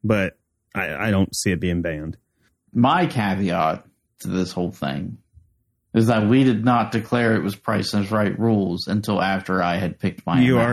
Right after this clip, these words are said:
Speaker 1: are true. That is true. We have, uh, imperative proof of that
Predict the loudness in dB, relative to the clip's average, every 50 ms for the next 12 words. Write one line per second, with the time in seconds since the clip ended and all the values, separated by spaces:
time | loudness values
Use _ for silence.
0 | 0 -2 -4 -2 2 2 4 4 4 4 2 0 -2 -2 0 0 -2 -2 -4 -8
1 | -6 -4 -4 -4 -6 -8 -14 -20 _ _ _ _ _ _ -2 0 0 0 0 -2
2 | -6 -10 -18 -20 _ _ -16 -10 -8 -6 -6 -6 -4 -4 -4 -2 -2 -2 -2 0
3 | 0 0 -2 -4 -6 -4 0 0 0 0 -2 -6 -12 -12 -12 -12 -10 -10 -10 -8
4 | -10 -10